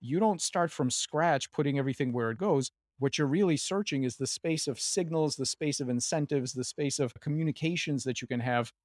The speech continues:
across these cells to, to try to get them to do whatever it is that you want them to do. It's a, you know, it's a, it's a different way. It's not a bottom-up micromanagement kind of approach. It's a, "I have this, I have this a-, agential material." It's, it's not even just an active material. It's not even just a computational material.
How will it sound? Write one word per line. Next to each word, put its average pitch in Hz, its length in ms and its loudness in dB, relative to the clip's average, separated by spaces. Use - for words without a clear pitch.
across - 440 4
these 131 180 -2
cells 170 340 2
to, 139 220 2
to - 140 -8
try 151 260 2
to 156 80 2
get 127 300 0
them 147 160 0
to 139 100 -4
do 135 160 0
whatever 127 300 2
it 120 40 0
is 117 120 0
that 120 180 -4
you 113 60 -4
want 117 220 0
them 110 100 -2
to 123 100 -4
do. 123 140 2
It's 120 140 -4
a, 139 180 2
you 131 100 2
know, 117 120 0
it's 117 100 -4
a, 135 100 0
it's 143 140 -6
a 139 60 -2
different 156 320 2
way. 156 60 6
It's 135 120 0
not 156 160 6
a 170 60 6
bottom-up 139 560 6
micromanagement 131 760 2
kind 123 200 0
of 120 80 -2
approach. 160 400 2
It's 135 220 -2
a, 135 240 4
"I 131 80 0
have 160 160 2
this, 160 340 0
I 135 80 0
have 156 140 -2
this 156 280 -2
a-, 151 300 0
agential 160 340 0
material." 139 480 2
It's, 120 140 -4
it's 139 220 -6
not 147 140 4
even 151 200 2
just 131 280 -2
an 120 100 -4
active 135 320 -2
material. 131 340 -2
It's 110 120 -8
not 160 100 -6
even 156 140 -2
just 135 200 -6
a 120 40 -10
computational 127 760 -4
material. 113 440 -6